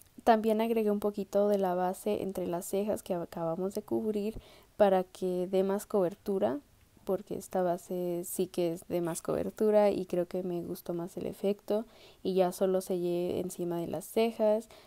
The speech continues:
con el polvo translúcido de Fenty Beauty, eh, y este es en el tono Butter. Después de ahí tomé el mismo polvo y de una vez sellé completamente la cara,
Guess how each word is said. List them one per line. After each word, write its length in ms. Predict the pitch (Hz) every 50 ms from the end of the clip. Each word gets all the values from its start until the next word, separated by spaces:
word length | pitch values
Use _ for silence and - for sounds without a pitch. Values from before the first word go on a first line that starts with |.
| _ _ -
con 360 | - 202 190 185 185 185 185
el 160 | 185 185 180
polvo 340 | - - 170 175 175 175 175
translúcido 680 | - - 175 165 - - 180 185 - - 185 185 180 175
de 100 | 170 185
Fenty 500 | - - - 180 175 185 - - 175 - -
Beauty, 400 | - 214 233 233 233 233 233 233 -
eh, 340 | - 196 185 175 175 170 - -
y 100 | - 180
este 180 | 175 - -
es 120 | 190 - 185
en 120 | 180 175
el 100 | 170 180
tono 440 | - - 165 165 165 170 170 160 - _ _ -
Butter. 400 | - 180 165 - - - - 208 _ _ _ _ _ _ _ - - _ _ _ _ _ _ _ -
Después 380 | - - 202 - - 208 202 202
de 80 | 208 202
ahí 240 | 202 196 196 190 190
tomé 320 | - - 185 185 185 185
el 120 | 185 185 196
mismo 320 | 208 226 240 240 233 233
polvo 560 | 226 - 208 208 202 202 202 202 202 202 196
y 160 | - - 196 190
de 160 | 185 180 185
una 220 | 185 185 180 185
vez 180 | 185 185 185 185
sellé 500 | - 185 180 175 175 175 175 175 180 175 -
completamente 640 | 185 185 180 185 175 - 180 180 170 175 - 175
la 120 | 165 165
cara, 480 | - - - 214 214 208 208 208 208